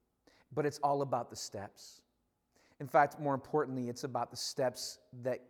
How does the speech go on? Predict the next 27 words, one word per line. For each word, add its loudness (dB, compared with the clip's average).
as -4
a -4
follower 4
of -4
Jesus, -6
what 0
he -2
calls -8
us -14
to. -12
And, 4
and, 4
and 2
to 0
start, 6
you -2
know, 2
this -4
discussion 0
today -2
about 0
the -10
steps 0
that -2
we -4
can -6
da-, -4